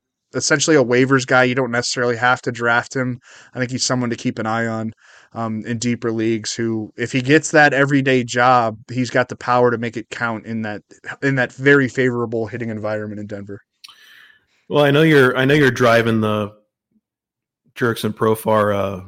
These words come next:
Speaker 2: bandwagon to
Speaker 1: <laughs> Well, he just makes so
Speaker 2: Coors
Speaker 1: much
Speaker 2: Field,
Speaker 1: sense.
Speaker 2: though. <laughs>
Speaker 1: It's just so
Speaker 2: He does
Speaker 1: obvious,
Speaker 2: make a
Speaker 1: right?
Speaker 2: lot of sense, yeah.
Speaker 1: <laughs>
Speaker 2: Especially if
Speaker 1: 'Cause
Speaker 2: they're
Speaker 1: he, he,
Speaker 2: injured,
Speaker 1: he can
Speaker 2: can
Speaker 1: play
Speaker 2: fill in
Speaker 1: second
Speaker 2: everywhere.
Speaker 1: base.
Speaker 2: Sure.
Speaker 1: Exactly, right.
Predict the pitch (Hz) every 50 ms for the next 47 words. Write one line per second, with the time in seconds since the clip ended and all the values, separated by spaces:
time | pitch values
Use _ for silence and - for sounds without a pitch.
0 | 117 127 - _ - 107 104 104 104 104 104 104 104 - 190 202 - - 110 98
1 | 101 - - - _ - - - - - - 196 190 190 214 196 226 247 - -
2 | 208 220 214 - - - - - - - 185 143 - - - 165 160 135 113 107
3 | 107 101 107 104 - - - - - - - - - _ 226 175 - - 185 147
4 | 165 170 - - 220 208 - - 214 208 180 139 127 135 185 180 139 123 110 104
5 | 123 123 127 127 120 120 117 - - 135 127 117 113 - - - - 131 123 113
6 | 104 101 98 - - 135 - _ _ _ - - - 139 131 - 139 120 - -
7 | 180 - - 196 120 190 202 - 113 117 - - 165 190 190 196 175 - 202 190
8 | 160 131 131 - 165 - - - 113 120 - - 117 117 113 110 110 110 117 -
9 | _ _ _ _ - - 139 120 110 123 151 151 147 165 175 180 170 - 123 104
10 | 95 - - - 131 143 131 113